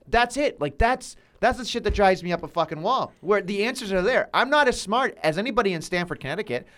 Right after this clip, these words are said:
There are much more intelligent people, much more people who have more experience. But if somebody like me, some schmuck from fucking, you know, you know, Timbuktu can sit here and tell you anything, like, then it's just, if I can do it,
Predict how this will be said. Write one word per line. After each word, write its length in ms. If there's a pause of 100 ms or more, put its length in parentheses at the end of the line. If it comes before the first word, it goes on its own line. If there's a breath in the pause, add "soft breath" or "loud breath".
There 120
are 60
much 360
more 240
intelligent 480
people, 300 (140)
much 400
more 100
people 180
who 60
have 140
more 180
experience. 600 (220 soft breath)
But 120
if 80
somebody 280
like 200
me, 160
some 180
schmuck 380
from 160
fucking, 340
you 80
know, 220 (260 soft breath)
you 80
know, 320
Timbuktu 500
can 140
sit 160
here 140
and 80
tell 140
you 120
anything, 500 (160 soft breath)
like, 320 (160)
then 260
it's 260
just, 420 (720)
if 160 (160)
I 160
can 220
do 180
it, 240